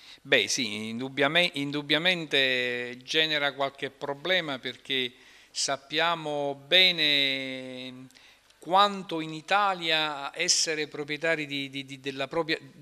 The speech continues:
essere, eh, proprietari della, della, dell'abitazione in cui si vive è sentita, è sentita forte questa, la, questa, questo argomento è molto, molto sentito.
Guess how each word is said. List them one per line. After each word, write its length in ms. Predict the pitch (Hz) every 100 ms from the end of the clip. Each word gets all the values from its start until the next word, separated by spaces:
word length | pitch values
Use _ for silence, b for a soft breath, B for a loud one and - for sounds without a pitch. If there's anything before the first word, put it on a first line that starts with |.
| 143 _ _ -
essere, 580 | 175 170 - 165 151 143 b b b
eh, 180 | - 139
proprietari 560 | 131 151 160 190 185 165
della, 320 | 151 143 143
della, 380 | 139 143 139 135
dell'abitazione 880 | 139 139 131 143 147 135 - 175 160
in 100 | 143
cui 160 | 143
si 160 | 143 185
vive 540 | 156 156 139 135 123 B B B
è 100 | 143
sentita, 840 | 123 - 135 139 165 156 143 135
è 100 | 139
sentita 500 | 135 - 135 135 135
forte 600 | 127 160 135 - - 110
questa, 520 | 107 107 - - 107
la, 380 | 110 107 107 104
questa, 560 | - 113 - 117 110 110
questo 280 | - 135 -
argomento 520 | 143 143 160 185 165
è 40 | 139
molto, 440 | 139 156 143 143
molto 260 | 135 123 135
sentito. 440 | 123 110 104 90